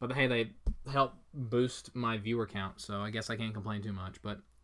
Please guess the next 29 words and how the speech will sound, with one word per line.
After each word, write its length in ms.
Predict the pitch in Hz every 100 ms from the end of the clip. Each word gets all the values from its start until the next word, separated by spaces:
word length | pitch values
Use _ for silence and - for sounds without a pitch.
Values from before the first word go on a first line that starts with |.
| -
uh, 340 | 151 156 160 156
th-, 180 | 185
this 160 | 185 214
has 100 | 220
been 320 | 160 202 202
the 100 | 180
Totally 320 | 175 202 202
Awesome 280 | 196 185 180
Podcast, 680 | 175 180 180 180 180 180 175
me 160 | 160
ranting 460 | 170 156 165 165 160
on 100 | 160
some 460 | 147 156 147 131 123
weirdos 720 | 151 151 143 143 139 131 120
and 160 | 120 110
just 220 | 127 -
some 200 | 135 120
stupid 560 | - - - 135 139
C 220 | 131 139 127
A 80 |
W 220 | 123 123 113
fans. 420 | 110 107 104 - - - -
Again, 380 | 294 294 285 269
most 260 | 247 240
people 260 | - 220 220
are 60 | 208
fine. 440 | 185 175 175 165
It's 140 | 170
just 380 | - 180 - -